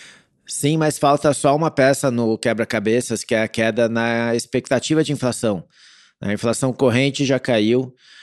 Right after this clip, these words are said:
O Conselho Monetário Nacional, essa semana, deve determinar a manutenção da meta de inflação em três por cento para os próximos anos no Brasil.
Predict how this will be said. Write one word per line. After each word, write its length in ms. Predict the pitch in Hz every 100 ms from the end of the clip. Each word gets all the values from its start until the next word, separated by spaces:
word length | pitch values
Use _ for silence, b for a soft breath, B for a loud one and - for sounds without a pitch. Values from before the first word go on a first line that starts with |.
| B B _ _ _
O 240 | 92 104
Conselho 400 | 95 117 - 131
Monetário 520 | 131 131 131 131 120 120
Nacional, 800 | 117 - 117 113 110 107 104 -
essa 280 | 107 -
semana, 760 | 117 123 113 113 117 120 117 - -
deve 360 | - 113 110
determinar 880 | 104 113 123 110 113 107 104 107 104
a 100 | -
manutenção 1080 | 104 107 117 - 123 113 - 120 117 110 104 - -
da 220 | 98 104 - -
meta 500 | 98 110 117 117 117
de 140 | 98
inflação 640 | 107 - 104 98 - 110 107
em 120 | 104
três 340 | 95 110 117 -
por 160 | 110
cento 500 | - 110 110 117 127
para 300 | - 104 104
os 80 | 101
próximos 580 | - 101 98 101 98 90
anos 300 | 104 101 92
no 80 | 98
Brasil. 580 | 98 90 101 120 139